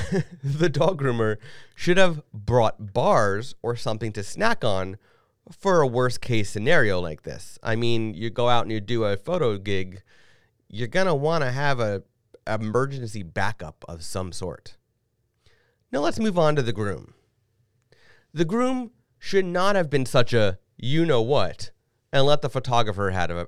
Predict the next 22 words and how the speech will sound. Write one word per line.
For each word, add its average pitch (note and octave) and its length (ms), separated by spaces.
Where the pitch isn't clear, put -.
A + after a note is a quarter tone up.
have G2 200
a F2 60
break. G2+ 440
The B2 140
groom C#3 540
should - 200
not C#3+ 160
have C#3 80
been B2+ 180
so B2 200
cheap D3 440
and A#2+ 140
pay B2 180
the A#2 100
photographer G#2 720
way A3 340
more G#3+ 320
than F3 160
two E3+ 180
hundred C3+ 300
fifty A2 240
dollars. G#2 640